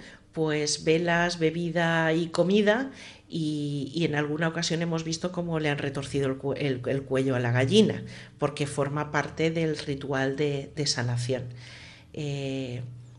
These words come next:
forma parte de su cultura. Nosotros podemos creer que es ma-, es más efectivo, más o menos efectivo el antibiótico, pero ellos, desde luego,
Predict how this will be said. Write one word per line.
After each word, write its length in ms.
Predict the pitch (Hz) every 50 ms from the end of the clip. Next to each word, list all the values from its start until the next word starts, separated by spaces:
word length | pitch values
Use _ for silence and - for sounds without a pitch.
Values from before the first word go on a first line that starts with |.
| - - - - - - -
forma 380 | - - 151 147 151 151 147
parte 380 | - 160 151 156 - - 160 156
de 100 | 160 151
su 220 | - - - -
cultura. 680 | - 151 156 151 151 180 190 202 214 226 254 269 269 - - - - - - - - - - - - - - - - - -
Nosotros 540 | 156 151 147 139 131 - 160 151 165 170 160
podemos 460 | 160 - 160 160 151 156 156 156 151
creer 480 | - - 156 156 151 160 160 151 151 156
que 460 | - - 165 165 156 151 156 156 - -
es 180 | 170 165 156
ma-, 300 | 151 151 156 156 156 156 -
es 220 | - 170 160 160
más 260 | 165 160 160 160 -
efectivo, 560 | 156 147 - 160 151 - - 175 170 165 160
más 300 | 160 160 160 160 - -
o 80 | 165 170
menos 280 | 175 165 165 156 160 -
efectivo 540 | 151 - 160 156 151 - 175 160 156 143 - - - - - -
el 180 | - 175 170 156
antibiótico, 1000 | 156 160 160 160 - 160 151 147 165 165 165 165 165 - 180 180 - 247 254 240
pero 240 | - 185 170 165 165
ellos, 320 | 165 160 170 180 180 180 170
desde 260 | 175 170 160 160 160
luego, 400 | 160 160 160 160 170 196 208